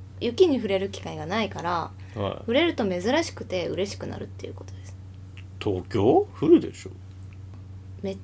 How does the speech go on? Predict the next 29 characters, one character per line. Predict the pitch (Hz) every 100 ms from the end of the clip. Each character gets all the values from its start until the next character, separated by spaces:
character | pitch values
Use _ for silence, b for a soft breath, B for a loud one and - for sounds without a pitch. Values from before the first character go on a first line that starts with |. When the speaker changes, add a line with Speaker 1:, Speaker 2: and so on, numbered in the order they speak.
| -
Speaker 1:
ち | 403
ゃ |
降 | 403 480
る |
っ | 381
て | - - 220
こ | -
と | -
も | 185 175
な | 175
い | 185
か | - - - - - - -
な。 | -
Speaker 2:
<laughs> |
そ | - - -
り | 359 370
ゃ |
そ | 339
う |
だ | 170
け | 104
ど、 | 151 B -
降 | 262
り | 247
は | 123
す | 92 127
る | 156
じ |
ゃ | -